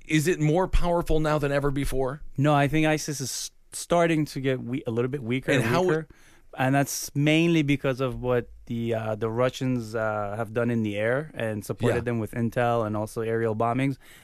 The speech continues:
Speaker 2: and Iranians on the ground sending, uh, their own troops or advisors, they call,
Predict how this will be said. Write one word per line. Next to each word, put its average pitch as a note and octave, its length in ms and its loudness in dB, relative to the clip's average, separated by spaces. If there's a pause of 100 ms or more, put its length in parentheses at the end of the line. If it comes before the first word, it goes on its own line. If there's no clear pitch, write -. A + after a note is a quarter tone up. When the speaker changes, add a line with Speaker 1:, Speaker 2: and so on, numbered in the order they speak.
(140)
Speaker 2:
and B2 240 0
Iranians A#2 480 2
on A2 80 -2
the G#2 80 -2
ground A2+ 480 0
sending, A2 560 -2
uh, G2+ 480 -2
their G#2+ 220 -4
own G#2+ 180 0
troops B2+ 400 -6
or A2+ 140 -2
advisors, G#2+ 500 -2
they A#2 120 -4
call, B2 280 0